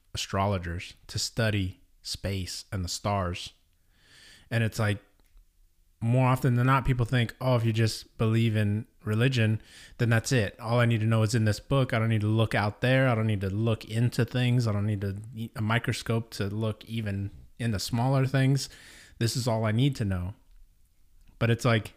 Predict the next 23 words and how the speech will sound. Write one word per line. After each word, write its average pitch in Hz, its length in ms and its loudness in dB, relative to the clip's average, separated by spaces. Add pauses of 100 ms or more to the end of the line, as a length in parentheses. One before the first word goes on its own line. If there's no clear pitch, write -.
(1600)
they 113 120 2
found 120 320 0
a, 107 80 0 (160)
a 120 60 0
need 113 420 2 (600)
for 110 240 0
a 107 60 0
broader 107 400 2
understanding 104 760 0
of 101 520 -2 (1120)
the 110 160 0
universe 101 840 -2 (360)
that 98 440 -2
I, 107 280 -2
I 104 140 -4
think 113 360 -4
it's 92 180 -8
what 92 140 -4
they 92 100 -4
believe, 95 240 -2
that 92 280 -8
God 110 260 2
created 107 300 -4